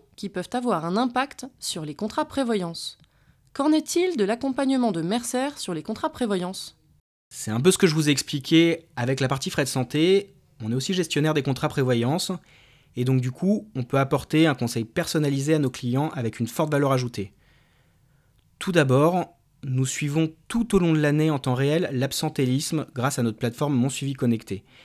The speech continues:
Speaker 2: ce qui nous permet de benchmarker l'absentéisme de nos clients, d'anticiper les dérives d'arrêt de travail et d'alerter nos clients en cas de besoin,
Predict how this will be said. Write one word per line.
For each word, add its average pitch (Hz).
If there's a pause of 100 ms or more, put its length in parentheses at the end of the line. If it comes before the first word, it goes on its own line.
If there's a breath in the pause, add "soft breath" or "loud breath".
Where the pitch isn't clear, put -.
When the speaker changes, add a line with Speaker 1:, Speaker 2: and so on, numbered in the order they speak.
(300 loud breath)
Speaker 2:
ce -
qui -
nous 127
permet 131
de 123
benchmarker 156
l'absentéisme 143
de 123
nos 120
clients, 120
d'anticiper 139
les 123
dérives 120
d'arrêt 113
de -
travail 120
et 120
d'alerter 135
nos 131
clients 123
en 135
cas 123
de 110
besoin, 110